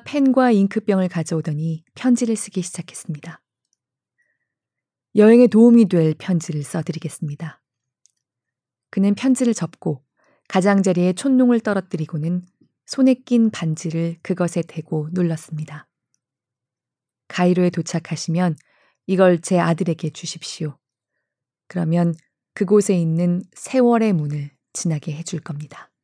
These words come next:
저 같은 상인은 감사를 표하는 일에 도통하기 마련이지만 그때처럼 열렬했던 적은 일찍이 없었습니다. 그러나 제 말은 하나도 빠짐없이 진심이었습니다.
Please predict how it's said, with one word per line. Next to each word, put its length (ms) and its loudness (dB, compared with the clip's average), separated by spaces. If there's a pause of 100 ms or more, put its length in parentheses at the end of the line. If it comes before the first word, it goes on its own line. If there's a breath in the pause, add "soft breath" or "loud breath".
(1700)
저 120 2
같은 280 6
상인은 580 4
감사를 500 2
표하는 400 -2
일에 300 -2
도통하기 600 -2
마련이지만 760 -4 (480)
그때처럼 720 0
열렬했던 580 0
적은 380 -8 (180)
일찍이 540 -4
없었습니다. 760 -10 (880 soft breath)
그러나 380 6
제 240 0
말은 340 0
하나도 480 0
빠짐없이 920 -6
진심이었습니다. 1000 -6